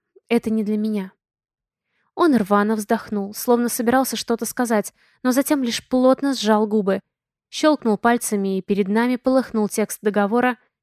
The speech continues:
и два магических пера. Аникатия, Эльдор. «Да, да, наконец-то!»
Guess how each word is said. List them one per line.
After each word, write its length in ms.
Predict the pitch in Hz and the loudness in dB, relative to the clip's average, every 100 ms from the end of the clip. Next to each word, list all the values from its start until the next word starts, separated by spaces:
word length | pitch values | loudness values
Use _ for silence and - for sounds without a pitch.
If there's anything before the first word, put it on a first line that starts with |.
| _ | _
и 100 | 302 | -6
два 240 | 262 202 196 | -2 0 2
магических 640 | 208 196 185 - - 196 | 0 -4 -6 -10 -12 -12
пера. 360 | - 196 185 - _ _ _ _ _ _ _ _ _ _ _ _ _ _ _ _ _ _ _ _ _ _ _ _ _ _ _ _ _ _ - | -6 -6 -6 -14 _ _ _ _ _ _ _ _ _ _ _ _ _ _ _ _ _ _ _ _ _ _ _ _ _ _ _ _ _ _ 0
Аникатия, 880 | 311 269 254 220 202 - 214 208 - _ _ - | 2 2 2 0 0 -2 -6 -6 -10 _ _ 0
Эльдор. 560 | 247 214 185 175 - _ _ _ _ _ _ _ _ _ _ | 2 2 0 -2 -14 _ _ _ _ _ _ _ _ _ _
«Да, 380 | 233 302 285 233 | -2 0 2 0
да, 320 | 226 233 285 | 2 6 6
наконец-то!» 840 | 262 339 427 466 415 285 - - | 4 2 4 6 6 4 2 -4